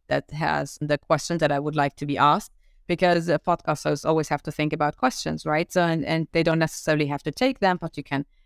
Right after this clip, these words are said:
help them, you can inspire them, or they, you know, they, sometimes they take them one-on-one, sometimes they don't take them at all. But for me, it's always, and it doesn't matter if it's media or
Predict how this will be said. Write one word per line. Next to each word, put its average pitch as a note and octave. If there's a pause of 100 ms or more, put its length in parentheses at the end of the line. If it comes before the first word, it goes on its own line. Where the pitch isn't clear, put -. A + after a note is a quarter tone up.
(140)
help B3
them, A3+
you F3+
can -
inspire F#3+
them, F3+
or F3+
they, E3
you E3
know, D3
they, D3 (120)
sometimes E3+
they D#3+
take D3+
them D3
one-on-one, D#3
sometimes D#3
they D3
don't C#3+
take C#3+
them C#3+
at C#3
all. E3
But E3+ (100)
for G3
me, A3
it's A#3
always, F#3
and E3
it E3
doesn't E3
matter D3+
if D#3
it's -
media D#3
or G#2